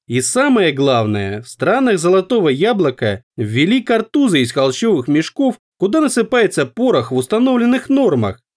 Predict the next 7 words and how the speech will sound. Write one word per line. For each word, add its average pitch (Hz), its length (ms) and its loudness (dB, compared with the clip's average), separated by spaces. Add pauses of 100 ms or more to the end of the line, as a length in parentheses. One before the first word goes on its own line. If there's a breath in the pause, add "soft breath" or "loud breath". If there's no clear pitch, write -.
отказались 247 600 -2
от 156 80 -4
заряжания 147 640 0
рассыпным 120 560 -2
порохом. 120 540 -4 (640)
Однообразие 131 680 0
зарядов 131 520 0